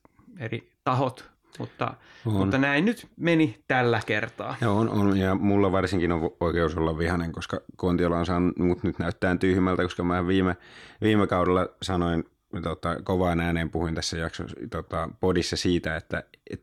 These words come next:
Speaker 2: ei voi olla niinku tänä päivänä liigassa, että kolmekymmentäkahdeksanvuotias pelaaja painaa tuommoista viidenkymmenen pisteen kautta ja niinku ryyppää siellä samalla. Et kun näitä huhuja oli silloin,
Speaker 1: Mm.
Speaker 2: ja mä en uskonut niihin yhtään,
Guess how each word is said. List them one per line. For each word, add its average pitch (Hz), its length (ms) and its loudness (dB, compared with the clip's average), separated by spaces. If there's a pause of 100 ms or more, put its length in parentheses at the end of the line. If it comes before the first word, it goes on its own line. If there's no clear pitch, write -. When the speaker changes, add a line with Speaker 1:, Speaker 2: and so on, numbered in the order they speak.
Speaker 2:
ei 90 260 0
voi 107 280 6
olla 87 400 4
niinku 82 240 0
tänä 92 280 0
päivänä 82 420 -2
liigassa, 87 560 0 (140)
että - 180 -10 (180)
kolmekymmentäkahdeksanvuotias 85 1400 -2 (360)
pelaaja 87 320 0
painaa 85 480 -2 (280)
tuommoista 87 340 -2
viidenkymmenen 85 440 2
pisteen - 380 -6
kautta 85 480 -2 (100)
ja 80 180 -4 (180)
niinku 80 420 -8 (960)
ryyppää 92 540 2
siellä 104 200 -4
samalla. 113 420 -2 (200)
Et - 140 -4
kun 90 120 2
näitä 92 180 2
huhuja 98 420 4
oli 90 220 4
silloin, 85 360 4
Speaker 1:
Mm. 143 80 4
Speaker 2:
ja 143 60 4
mä 92 220 4
en 90 180 4
uskonut 85 460 2
niihin 85 240 2
yhtään, - 600 0